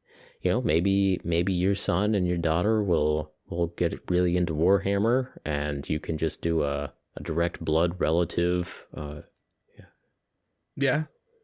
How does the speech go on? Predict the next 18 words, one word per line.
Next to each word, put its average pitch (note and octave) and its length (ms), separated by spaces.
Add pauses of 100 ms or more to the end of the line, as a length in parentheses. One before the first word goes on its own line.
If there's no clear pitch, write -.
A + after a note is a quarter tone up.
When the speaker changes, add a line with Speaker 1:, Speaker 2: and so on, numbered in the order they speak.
(220)
Speaker 1:
<laughs> - 80 (1200)
You - 80
can F2+ 160
nominate E2+ 540
your F#2 220
heir E2 400 (100)
at E2+ 160
some F2+ 240
point F2+ 480
in F2 60
your D#2+ 100
Speaker 2:
I, C#3 100
Speaker 1:
will, D#2+ 180
Speaker 2:
I F#2 60
mean, C3 200
Speaker 1:
but D2+ 140 (520)
Speaker 2:
I C3 120
will, D#3+ 280